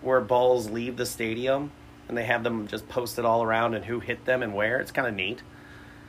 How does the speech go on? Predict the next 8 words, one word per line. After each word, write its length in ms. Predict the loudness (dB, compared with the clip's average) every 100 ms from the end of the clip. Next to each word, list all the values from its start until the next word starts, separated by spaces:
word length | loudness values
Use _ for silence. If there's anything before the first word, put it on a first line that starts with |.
| -20 -20 -8 4
Uh, 340 | 8 8 6 0
worst, 760 | 0 2 4 2 -2 -8 -14 -16 -20 -20 -20 -8 -2
I 80 |
mean, 200 | 0 0 -4 -8
Wrigley's 480 | -2 -2 -2 -6 -6
kind 220 | -4 -2
of 80 |
a 60 | -4